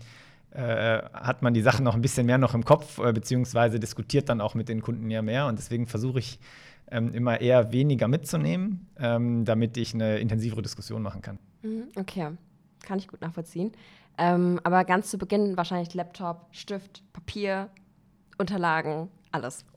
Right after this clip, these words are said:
Speaker 1: Ausdrucke und so. <laughs> Also das war sozusagen, äh, das macht man ja heute im Zweifel <laughs> gar nicht mehr, ne? Aber, ähm, ähm, genau, früher hatte ich dann immer eine sehr schwere Aktentasche dabei.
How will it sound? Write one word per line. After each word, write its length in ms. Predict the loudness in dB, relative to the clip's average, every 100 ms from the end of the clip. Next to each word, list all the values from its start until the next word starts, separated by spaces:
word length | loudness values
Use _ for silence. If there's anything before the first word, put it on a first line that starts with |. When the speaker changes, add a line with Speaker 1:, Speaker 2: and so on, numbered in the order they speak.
| 2
Speaker 1:
Ausdrucke 640 | 2 4 0 0 0 -2
und 160 | -4 2
so. 60 | 10
<laughs> 500 | 12 12 12 12 12
Also 180 | 12
das 160 | 8 6
war 120 | 6
sozusagen, 400 | 4 6 4 4 -2 -8 -14 -16 -6
äh, 100 | -2
das 100 | 2
macht 160 | 2
man 100 | 4
ja 60 | 4
heute 200 | 4 4
im 60 | 0
Zweifel 280 | 0 4
<laughs> 0 |
gar 180 | 10 12
nicht 160 | 12 6
mehr, 220 | 2 2
ne? 220 | 2 2
Aber, 400 | 4 6 8 8
ähm, 340 | 6 4 2 0 -4 -16 -18 -12 0
ähm, 220 | 2 2
genau, 180 | 2 2
früher 220 | 6 6
hatte 120 | 6
ich 40 |
dann 140 | 0 -2
immer 160 | 0
eine 280 | 2 2 0
sehr 220 | 2 4
schwere 520 | 4 2 2 6 4 4
Aktentasche 520 | -4 -8 -12 -10 -10
dabei. 300 | -10 -10